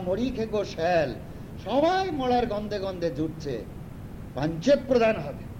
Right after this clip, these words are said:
আয় তোরে ঢ্যাঙা, টিপছাপটা নিয়ে মরিটারে গাঙে ভাসাই, বেটাদের পাঞ্চেতগিরি আমি থামাই।" শেয়ালের ডাকগুলো বাড়ে। "এই, এই, এই, এই মরেছে, শিয়ালগুলো তো এধারেই আসে। আরে বাবা, এই তো পালে পালে আসছে।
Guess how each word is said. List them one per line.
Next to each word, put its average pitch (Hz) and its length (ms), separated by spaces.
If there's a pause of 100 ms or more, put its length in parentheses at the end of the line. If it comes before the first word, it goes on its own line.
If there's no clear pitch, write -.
(460)
আয় 185 180
তোরে 247 240
ঢ্যাঙা, 269 440 (440)
টিপছাপটা 254 580
নিয়ে 262 300
মরিটারে 277 420
গাঙে 233 260
ভাসাই, 262 500 (560)
বেটাদের 214 280 (140)
পাঞ্চেতগিরি 240 680
আমি 240 160
থামাই।" 269 420 (800)
শেয়ালের 143 380
ডাকগুলো 139 380
বাড়ে। 123 240 (420)
"এই, 254 60
এই, 240 240 (180)
এই, 233 160 (640)
এই 190 140
মরেছে, 160 380 (480)
শিয়ালগুলো 202 360
তো 214 120
এধারেই 226 340
আসে। 170 220 (560)
আরে 196 140
বাবা, 190 200
এই 196 60
তো 226 160
পালে 180 220
পালে 208 240
আসছে। 208 400